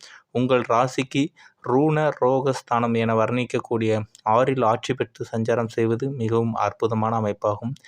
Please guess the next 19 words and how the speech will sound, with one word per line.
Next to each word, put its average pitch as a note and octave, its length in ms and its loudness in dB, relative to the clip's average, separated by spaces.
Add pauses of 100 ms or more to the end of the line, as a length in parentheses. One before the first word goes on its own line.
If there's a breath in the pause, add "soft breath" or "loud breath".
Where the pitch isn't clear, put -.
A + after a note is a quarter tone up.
(320 loud breath)
நீங்கள் C#3+ 340 0
நினைத்ததெல்லாம் C3 800 0 (180)
மிகவும் B2 420 0 (400 loud breath)
நடக்கும். A2+ 480 -2 (280)
எடுக்கும் C3 440 0
முயற்சியில் B2+ 480 -2
வெற்றி A2 280 -4
மேல் A#2 240 2
வெற்றி A2 360 -2
உண்டாகும். G#2 480 -2 (520 loud breath)
உங்களின் B2+ 420 0
நீண்ட B2+ 380 0
நாளைய A#2 320 2
கனவுகள் A2 460 -2
எல்லாம் A#2 280 0
வரும் A2+ 280 2
நாட்களில் A2+ 400 -2
எளிதில் A2+ 320 2
பூர்த்தியாகும். A2 680 0